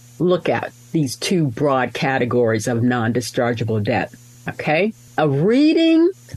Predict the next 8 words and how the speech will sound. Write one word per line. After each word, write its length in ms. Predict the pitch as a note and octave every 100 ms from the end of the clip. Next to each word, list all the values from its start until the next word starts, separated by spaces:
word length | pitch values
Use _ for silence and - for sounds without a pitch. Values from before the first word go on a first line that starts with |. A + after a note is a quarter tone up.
| -
of 320 | F3 D#3+ D3+
five 1120 | - - - - - F#3+ F#3+ G#3 A#3 B3+ C#4+ - -
twenty-three 1040 | - - A#3 A#3+ - B3+ - F#3+ F#3+ G3 -
as 220 | D#3 D#3+
a 100 | F#3
whole 600 | E3+ F#3 F#3+ D#3 C#3 C#3+ - - -
indicates 720 | - F#3+ A3 G3 G3 E3 -
that 360 | - B2+ B2 -